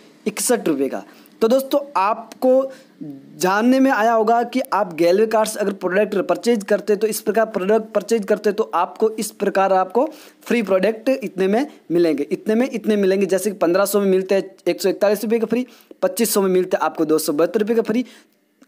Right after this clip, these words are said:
और तीन हज़ार पाँच सौ रुपये के अंदर मिलते हैं आपको चार सौ अट्ठासी रुपये का फ्री और चार हज़ार पाँच सौ के अंदर मिलते हैं आपको फ्री छः सौ इकसठ रुपये का। लेकिन दोस्तों, ध्यान इस बात का रखना है कि जो all distributor है उनके लिए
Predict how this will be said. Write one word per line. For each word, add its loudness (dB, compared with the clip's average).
और 2
तीन 4
हज़ार 4
पाँच 0
सौ 2
रुपये 2
के 0
अंदर 0
मिलते 2
हैं 2
आपको 0
चार 2
सौ -2
अट्ठासी 0
रुपये 0
का -2
फ्री -4
और -4
चार 0
हज़ार 0
पाँच 0
सौ 2
के -2
अंदर 0
मिलते 0
हैं -2
आपको -2
फ्री 0
छः 2
सौ 0
इकसठ 0
रुपये 0
का। -2
लेकिन 2
दोस्तों, 0
ध्यान 0
इस -4
बात 0
का 2
रखना 0
है 0
कि -4
जो -4
all 2
distributor 0
है 0
उनके 2
लिए 0